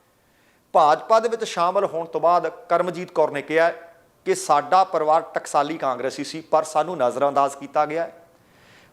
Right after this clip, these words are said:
ਕਾਂਗਰਸ ਨੂੰ ਲੱਗਦਾ ਹੈ ਕਿ ਪੜਚੋਲ ਕਰਨ ਦੀ ਇਸ ਵਕਤ ਜ਼ਰੂਰਤ ਹੈ।" ਕਰਮਜੀਤ ਕੌਰ ਨੇ ਪ੍ਰਧਾਨ ਮੰਤਰੀ ਮੋਦੀ ਦੀ ਵੀ ਤਾਰੀਫ ਕੀਤੀ। ਉਹਨਾਂ ਕਿਹਾ ਕਿ ਉਹ ਦੇਸ਼ ਨੂੰ ਅੱਗੇ ਲਿਜਾ ਰਹੇ ਹੈ ਤੇ ਅਸੀਂ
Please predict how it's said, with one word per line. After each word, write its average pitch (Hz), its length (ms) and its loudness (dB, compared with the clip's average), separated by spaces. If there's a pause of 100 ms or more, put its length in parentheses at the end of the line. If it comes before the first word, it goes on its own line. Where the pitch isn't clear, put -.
ਕਾਂਗਰਸ 208 480 2
ਨੂੰ 208 200 -4
ਲੱਗਦਾ 139 340 2
ਹੈ 170 360 0
ਕਿ 190 80 -2
ਪੜਚੋਲ 175 600 0
ਕਰਨ 160 220 -2
ਦੀ 160 140 -2
ਇਸ 151 140 -6
ਵਕਤ 143 220 -2
ਜ਼ਰੂਰਤ 120 380 -8
ਹੈ।" - 280 -6 (640)
ਕਰਮਜੀਤ 202 460 0
ਕੌਰ 165 240 2
ਨੇ 190 120 -6
ਪ੍ਰਧਾਨ 151 380 0
ਮੰਤਰੀ 156 300 -6
ਮੋਦੀ 135 360 -6
ਦੀ 170 120 -8
ਵੀ 170 100 -10
ਤਾਰੀਫ 143 300 -2
ਕੀਤੀ। 135 400 -8 (360)
ਉਹਨਾਂ 226 220 2
ਕਿਹਾ 185 280 0
ਕਿ 185 120 -6
ਉਹ 208 60 -4
ਦੇਸ਼ 160 300 -6
ਨੂੰ 175 200 -10
ਅੱਗੇ 143 280 -2
ਲਿਜਾ 143 280 2
ਰਹੇ 143 200 0
ਹੈ - 300 -2 (460)
ਤੇ 185 220 -2
ਅਸੀਂ 190 260 -4